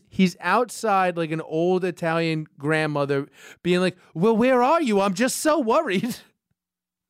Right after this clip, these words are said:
Like, he's just, he's clearly like, they're just telling him. And, uh, um, all the, all the hot chicks from New York told him to resign. A O C, Kristen Gillibrand. Kristen Gillibrand, not as hot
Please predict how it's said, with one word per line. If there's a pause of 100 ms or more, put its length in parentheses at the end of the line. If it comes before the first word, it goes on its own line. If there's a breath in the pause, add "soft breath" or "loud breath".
Like, (480 loud breath)
he's
just, (1400 soft breath)
he's
clearly
like,
they're
just
telling
him.
And,
uh,
um, (380)
all
the,
all
the
hot
chicks
from
New
York
told
him
to
resign. (800)
A
O
C,
Kristen
Gillibrand.
Kristen
Gillibrand,
not
as
hot